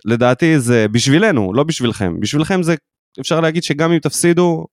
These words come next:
כמו שאני מכיר את ברק בכר, בשבילו זה יהיה רק הפסד, והוא ימשיך להילחם על התואר הזה, וזה עדיין יהיה תלוי בכם. בשבילנו זה על כל הקופה.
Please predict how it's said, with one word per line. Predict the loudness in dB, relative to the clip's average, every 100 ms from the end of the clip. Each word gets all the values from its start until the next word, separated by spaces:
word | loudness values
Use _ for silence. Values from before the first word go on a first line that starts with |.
| _ _
כמו | -6
שאני | -2 0
מכיר | 0 0 0
את | 0
ברק | 0 0 0
בכר, | 0 -2 0 -2 -2 _ _
בשבילו | -10 -2 2 2 2
זה | 2
יהיה | 4 4
רק | 2 -2 -4
הפסד, | -2 0 0 -2 -12 _ _ -2
והוא | 2 4
ימשיך | 4 2 -2 2
להילחם | 0 2 2 2
על |
התואר | 2 2 2
הזה, | 2 0
וזה | 0 0
עדיין | 0 2 2
יהיה | 2
תלוי | 0 0 0
בכם. | 0 -2 -4 -4 _ _
בשבילנו | 0 2 2 2 2 4 2 0 -8
זה | -2 0
על | 0
כל | 2 0
הקופה. | 0 -2 -4